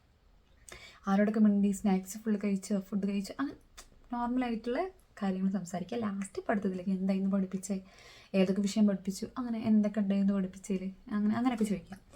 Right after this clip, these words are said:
അപ്പോൾ രണ്ടാമത്തത് എന്തെന്നാൽ നമ്മൾ, അപ്പോൾ നമ്മൾ രക്ഷിതാക്കൾക്ക് തന്നെ ഒരുപാട് കഴിവുള്ളവരാണുള്ളത് അല്ലേ? നമ്മൾ രക്ഷിതാക്കൾക്ക് ഒരുപാട് കഴിവുണ്ട്. അപ്പോൾ നിങ്ങൾ വിചാരിക്കും, "എന്ത് കഴിവ്? ഒരു കഴിവുമില്ല." ഇല്ല, നമ്മൾ ഡോക്ടറാണ്, എഞ്ചിനീയറാണ്,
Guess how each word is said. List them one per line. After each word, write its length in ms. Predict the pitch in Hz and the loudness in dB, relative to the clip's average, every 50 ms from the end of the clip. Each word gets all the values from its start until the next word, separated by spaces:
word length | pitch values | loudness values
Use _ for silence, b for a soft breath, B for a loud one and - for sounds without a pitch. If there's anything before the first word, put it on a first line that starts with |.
| B B B B B B B B | B B B B B B B B
അപ്പോൾ 160 | B - 269 | B -6 -4
രണ്ടാമത്തത് 760 | 269 240 214 208 208 208 214 220 226 233 247 254 - 294 302 | 0 2 2 4 4 4 4 4 2 0 -2 -6 -8 -4 0
എന്തെന്നാൽ 540 | 285 226 214 196 190 180 175 175 170 190 240 | 2 2 4 4 2 0 -2 -4 -4 -2 -2
നമ്മൾ, 280 | 240 220 220 240 269 294 - - _ _ _ _ _ _ _ - | 0 0 0 0 -2 -4 -6 -10 _ _ _ _ _ _ _ -6
അപ്പോൾ 360 | 202 - - - - - - | -6 -6 -6 -10 -12 -6 -4
നമ്മൾ 340 | 277 269 254 240 247 254 262 | -2 -2 0 0 0 0 0
രക്ഷിതാക്കൾക്ക് 840 | 233 220 202 196 - - - 220 202 202 196 196 - 208 202 - 214 | 0 0 0 -2 -2 -4 -2 0 0 0 -2 -2 -4 -4 -4 -2 0
തന്നെ 160 | 214 214 214 | 0 2 2
ഒരുപാട് 840 | 214 214 190 196 196 - 208 214 220 226 226 233 240 240 240 233 247 247 - | 0 0 -2 -2 -2 -2 -2 -4 -4 -4 -6 -4 -4 -2 -2 -2 -2 -2 -2
കഴിവുള്ളവരാണുള്ളത് 920 | 202 190 190 185 190 190 185 180 180 180 175 170 170 175 170 170 170 202 - - | -2 -2 -2 -2 -4 -4 -6 -6 -8 -8 -8 -8 -8 -10 -10 -10 -12 -12 -10 -8
അല്ലേ? 180 | 196 190 185 185 | -6 -6 -4 -4
നമ്മൾ 260 | 202 196 196 196 202 | -4 -4 -4 -4 -4
രക്ഷിതാക്കൾക്ക് 580 | 202 196 - 214 196 196 196 202 196 196 - 202 | -6 -6 -4 -4 -2 -2 -2 -4 -6 -6 -6 -6
ഒരുപാട് 560 | 196 196 202 196 - 220 220 214 220 226 226 - | -4 -4 -6 -6 -6 -4 -4 -2 -2 -4 -4 -6
കഴിവുണ്ട്. 320 | 202 185 190 202 196 185 196 | -6 -6 -4 -6 -6 -6 -6
അപ്പോൾ 140 | 214 214 - - | -8 -8 -6 -6
നിങ്ങൾ 120 | 262 247 240 | -6 -4 -4
വിചാരിക്കും, 320 | 226 220 214 - 226 233 | -4 -4 -4 -6 -2 2
"എന്ത് 260 | 226 208 202 196 190 202 196 | 4 4 4 4 2 0 -2
കഴിവ്? 300 | 196 190 185 185 190 196 - - _ - - b b b b b b b b b b b - | -2 -4 -4 -6 -8 -10 -10 -14 _ -20 -20 b b b b b b b b b b b -10
ഒരു 80 | 277 269 254 | -8 -6 -2
കഴിവുമില്ല." 640 | 226 208 202 202 202 208 202 190 180 185 190 196 - - | -2 0 0 0 2 0 0 0 -2 -4 -6 -6 -6 -4
ഇല്ല, 220 | 226 220 208 190 | -2 0 0 0
നമ്മൾ 400 | 180 190 175 170 165 165 196 247 | -2 -4 -8 -8 -8 -6 -6 -2
ഡോക്ടറാണ്, 840 | 269 240 226 208 202 202 214 208 - - - 226 208 190 185 185 185 | 0 2 2 2 2 0 -2 -6 -8 -8 -4 -4 -2 -2 -2 -4 -6
എഞ്ചിനീയറാണ്, 1120 | 185 180 185 180 165 175 185 190 - 196 190 190 196 202 208 202 196 185 180 180 180 180 | -8 -6 -6 -6 -4 -6 -6 -4 -2 0 0 2 2 2 2 0 0 -2 -4 -6 -8 -8